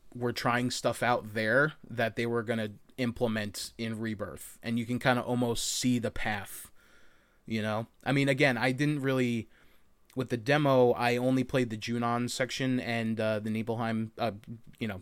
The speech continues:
I played the, all, both of those sections just one time, 'cause I didn't wanna get, I didn't wanna get too deep in, I didn't wanna get too lost in the sauce. <laughs>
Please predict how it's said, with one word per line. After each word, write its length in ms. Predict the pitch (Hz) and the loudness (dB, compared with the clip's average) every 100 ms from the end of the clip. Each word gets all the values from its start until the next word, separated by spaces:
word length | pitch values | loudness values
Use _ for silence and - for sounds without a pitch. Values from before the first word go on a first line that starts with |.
| - | -6
I 60 | 117 | -2
played 240 | 139 123 | 0 2
the, 180 | 123 - | 0 -2
all, 160 | - 120 | -4 -4
both 240 | 110 131 | 0 -2
of 60 | 131 | 0
those 120 | 127 | -2
sections 320 | - 113 117 107 | -2 -4 -4 -4
just 200 | 104 107 | -6 -4
one 260 | 110 104 | -4 -4
time, 420 | 101 107 104 120 - - - - - | -4 -4 -2 -4 -8 -20 -20 -20 -10
'cause 160 | 123 110 | -4 -2
I 80 | |
didn't 160 | 113 110 | 0 0
wanna 220 | 110 107 | 0 -2
get, 260 | 104 113 - - - - - - - | -2 -4 -4 -14 -20 -20 -20 -20 -6
I 40 | 120 | 0
didn't 140 | 120 | 0
wanna 120 | 110 | 0
get 180 | 107 95 | -2 -4
too 180 | - 190 | -2 0
deep 260 | 131 107 104 | 0 0 -4
in, 240 | 95 92 - - | -6 -8 -12 -6
I 60 | |
didn't 160 | 117 127 | -2 2
wanna 120 | 127 | 2
get 160 | 120 110 | 0 -2
too 140 | 139 | 0
lost 240 | 120 110 113 | 0 -2 -4
in 80 | |
the 60 | 95 | -6
sauce. 500 | - 95 92 - - | -6 -6 -4 -4 -4
<laughs> 60 | - | -4